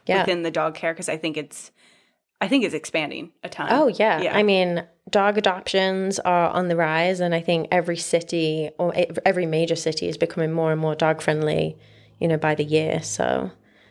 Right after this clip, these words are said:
Speaker 1: there's definitely, like, new niche markets popping up, and that's gonna be really exciting to explore.
Speaker 2: Yeah, for sure. Um, okay.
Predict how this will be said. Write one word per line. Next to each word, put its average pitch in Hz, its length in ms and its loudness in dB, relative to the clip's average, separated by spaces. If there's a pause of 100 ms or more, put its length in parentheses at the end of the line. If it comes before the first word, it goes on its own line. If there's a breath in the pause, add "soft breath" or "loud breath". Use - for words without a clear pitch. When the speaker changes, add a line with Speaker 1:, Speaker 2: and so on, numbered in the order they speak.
Speaker 1:
there's 175 160 -2
definitely, 170 320 2
like, 156 260 0
new 170 300 2
niche 160 540 0
markets 156 520 0
popping 160 320 -2
up, 151 280 -2
and - 300 -2 (120)
that's 170 180 0
gonna 156 140 -2
be 170 80 -4
really 160 220 2
exciting 160 420 -4
to - 100 -4
explore. 175 380 -4 (320)
Speaker 2:
Yeah, - 260 -6 (580)
for - 160 -8
sure. 180 300 -4 (360)
Um, 202 840 2 (140)
okay. 302 280 -6